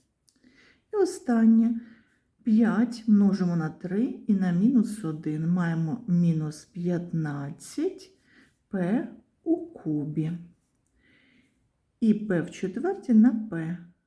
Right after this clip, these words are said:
П в п'ятому ку. Тепер у нас многочлен стандартного вигляду.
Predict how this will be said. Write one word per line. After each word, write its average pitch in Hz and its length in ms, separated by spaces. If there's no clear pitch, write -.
П 180 380
в - 40
п'ятому 190 880
ку. - 440
Тепер 220 380
у 185 60
нас 180 300
многочлен 185 600
стандартного 156 840
вигляду. 175 760